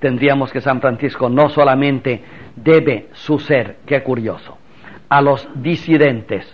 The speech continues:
cristianos, sino incluso a los disidentes musulmanes.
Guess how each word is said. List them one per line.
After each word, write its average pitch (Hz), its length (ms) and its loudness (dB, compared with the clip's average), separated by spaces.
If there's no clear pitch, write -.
cristianos, 123 680 -4
sino 123 160 -6
incluso 139 440 -2
a 127 120 -2
los 123 160 -4
disidentes 123 720 -8
musulmanes. 117 760 -8